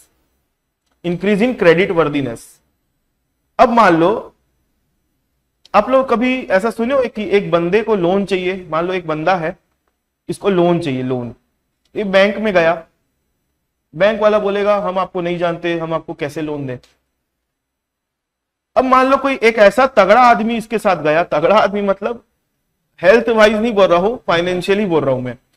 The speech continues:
इसके साथ एक आदमी गया जो bank में बहुत बड़ा account है उसका, वो मैनेजर को बोलता है भैया loan दे दो, मेरा आदमी है, मैं guarantee ले रहा हूं इसकी।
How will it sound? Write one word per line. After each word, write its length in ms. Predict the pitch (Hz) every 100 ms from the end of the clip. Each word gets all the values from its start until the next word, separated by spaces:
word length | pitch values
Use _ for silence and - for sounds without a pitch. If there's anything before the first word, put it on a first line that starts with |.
| _ _ -
इसके 320 | 202 - 262
साथ 200 | 254 254
एक 140 | 226
आदमी 360 | 202 185 226 254
गया 420 | 180 170 185 - _ _
जो 220 | 147 240
bank 380 | 202 165 208 254
में 140 | 262 175
बहुत 280 | 180 220
बड़ा 220 | 254 240 214
account 380 | 190 180 175
है 60 | 147
उसका, 300 | 135 - 117 - _ _ _ _ _ _ _ _
वो 60 | 226
मैनेजर 400 | 247 247 254 262
को 100 | 262
बोलता 220 | 247 233
है 60 | 240
भैया 220 | 233 254
loan 220 | 226 233
दे 100 | 226
दो, 100 | 233
मेरा 240 | 226 208 202
आदमी 260 | 190 185
है, 180 | 185 185
मैं 180 | 160 175
guarantee 340 | 175 170 170
ले 120 | 175 165
रहा 100 | 160
हूं 60 |
इसकी। 280 | 147 - 143